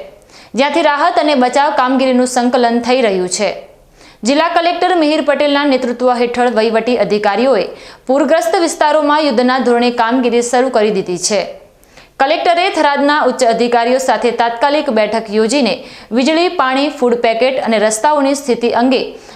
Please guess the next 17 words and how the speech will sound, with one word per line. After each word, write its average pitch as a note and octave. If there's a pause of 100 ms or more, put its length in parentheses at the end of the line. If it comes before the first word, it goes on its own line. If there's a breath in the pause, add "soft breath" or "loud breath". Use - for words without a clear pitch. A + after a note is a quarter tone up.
વિસ્તૃત D#4
ચર્ચા A#3+ (100)
કરી F#3+
હતી. F#3+ (960)
આ B3+
બેઠકમાં E4+
સિંચાઈ, D4
નર્મદા B3+
માર્ગ A#3 (300)
અને A3
મકાન, B3 (380 loud breath)
શિક્ષણ, D#4+
આરોગ્ય, B3
પાણી A3
પુરવઠો, B3 (440 loud breath)
પશુ C4
આરોગ્ય, B3